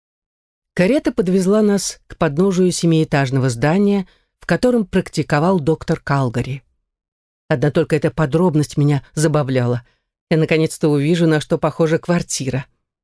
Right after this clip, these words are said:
Признаюсь, я с трудом могла вообразить, как люди соглашаются жить, громоздясь одни над другими.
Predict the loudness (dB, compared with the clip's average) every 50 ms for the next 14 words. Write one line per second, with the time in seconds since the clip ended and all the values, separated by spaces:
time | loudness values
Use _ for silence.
0 | _ _ _ _ _ _ _ _ _ _ -2 0 0 2 2 2 2 2 0 0
1 | 0 -2 -2 -2 -2 -2 -2 0 0 2 2 2 0 0 0 0 0 0 0 0
2 | 2 0 0 2 0 -2 -2 -4 -10 _ _ _ _ _ _ _ -2 -2 -2 -2
3 | 0 0 0 2 2 0 0 -2 -2 0 0 0 0 0 0 0 0 0 -2 -2
4 | 0 0 0 -2 -2 -4 -10 -20 -20 _ _ _ 0 0 2 2 2 2 0 0
5 | 0 0 -2 -2 -2 -6 -8 -2 -2 -2 0 0 0 2 2 0 -2 -4 _ 0
6 | 0 0 0 0 -2 -2 -2 -2 -2 -2 -2 -2 -2 -2 -6